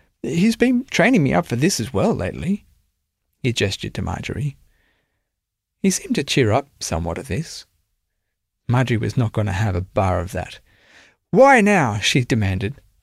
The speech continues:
"One hundred and twenty stupid years I've been waiting. That's a long, long time to be left alone. Why did he wait for so long? Why did you wait for so long?" He looked at her.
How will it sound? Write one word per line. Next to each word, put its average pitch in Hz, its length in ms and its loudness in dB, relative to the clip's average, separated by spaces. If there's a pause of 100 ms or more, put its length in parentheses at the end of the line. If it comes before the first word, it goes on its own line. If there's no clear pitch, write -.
"One 240 220 4
hundred 233 260 4
and 196 100 2
twenty 180 320 0
stupid 254 720 -2
years 196 260 4
I've 135 160 2
been 131 200 0
waiting. 120 400 -4 (540)
That's 240 200 0
a 170 60 2
long, 262 520 4
long 226 280 4
time 190 340 2
to 190 80 0
be 202 100 2
left 208 280 -2
alone. 196 420 0 (220)
Why 220 180 4
did 302 160 4
he 254 80 4
wait 208 240 2
for 165 120 -2
so 226 260 2
long? 220 320 2 (600)
Why 277 140 4
did 370 240 4
you 277 380 8
wait 147 400 2
for - 160 -4
so - 360 2
long?" 226 460 4 (1160)
He 120 140 -2
looked 113 220 -4
at 113 80 -4
her. 107 240 -6